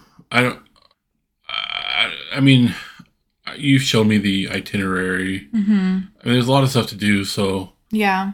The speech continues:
Speaker 1: uh, the time, I guarantee, the time's gonna go by quick.
Speaker 2: Yeah, yeah.
Speaker 1: So you're not even gonna, it's, there's not gonna be
Speaker 2: I won't have time to, like, stress about it while I'm there, 'cause it, it's,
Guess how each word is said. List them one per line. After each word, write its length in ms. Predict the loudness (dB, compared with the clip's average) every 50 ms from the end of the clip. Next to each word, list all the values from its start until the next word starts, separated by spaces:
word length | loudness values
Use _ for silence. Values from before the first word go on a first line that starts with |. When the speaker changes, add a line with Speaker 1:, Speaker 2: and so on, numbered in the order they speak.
| -4
Speaker 1:
uh, 160 | -4 -4 -2 0
the 140 | 2 2 2
time, 360 | 2 2 2 4 4 4 4
I 120 | 2 2 2
guarantee, 340 | 4 4 6 6 4 4 0
the 100 | -2 -2
time's 320 | -2 0 0 0 0 0
gonna 120 | 0 -2
go 100 | -4 -6 -6
by 160 | -6 -8 -8
quick. 580 | -8 -12 -16 -12 -10 -8 -8 -8 -10 -10 -6 -4
Speaker 2:
Yeah, 440 | -2 0 2 2 2 2 0 -4 -8 -8
yeah. 300 | -6 -4 -2 0 0 2
Speaker 1:
So 440 | 2 2 2 2 2 -2 -4 -6 -8 -4
you're 200 | 0 2 2 4
not 200 | 4 4 4 4
even 320 | 2 0 0 -4 -6 -6
gonna, 260 | -6 -6 -8 -8 -10 -12 -14 -14 -14 -14 -14 -14 -12 -10
it's, 300 | -8 -8 -8 -10 -12 -8
there's 280 | -2 0 0 0 0 0
not 160 | -2 -2 -2
gonna 180 | -2 -4 -4
be 420 | -4 -4 -6 -6 -6 -6 -8 -10 -14 _ _ _ _ _ _ _ _ _ _ _ _ -6
Speaker 2:
I 60 | -2
won't 180 | 0 2 2
have 140 | 2 0 0 -2
time 240 | -2 -2 0 0 -2
to, 120 | -4 -4
like, 260 | -4 -4 -6 -6 -8
stress 360 | -8 -6 -4 -2 -2 -4 -4 -4
about 240 | -2 0 0 0 0
it 80 | -2
while 140 | -4 -4 -2
I'm 180 | -2 -2 -2 -4
there, 220 | -4 -4 -4 -4 -6
'cause 180 | -10 -14 -12 -10
it, 160 | -12 -12 -12 -12
it's, 280 | -10 -10 -10 -12 -14